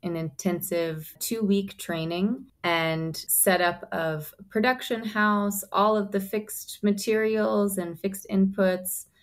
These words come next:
mushroom substrates, green spawn. And this group is, one group is about twenty single women. Another group is predominantly women. There's some men that we let in, and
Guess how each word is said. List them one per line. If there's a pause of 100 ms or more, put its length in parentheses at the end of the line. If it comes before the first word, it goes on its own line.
(120)
mushroom
substrates,
green
spawn. (460)
And
this
group
is,
one
group
is
about
twenty
single
women. (400)
Another
group
is
predominantly
women.
There's
some
men
that
we
let
in, (560)
and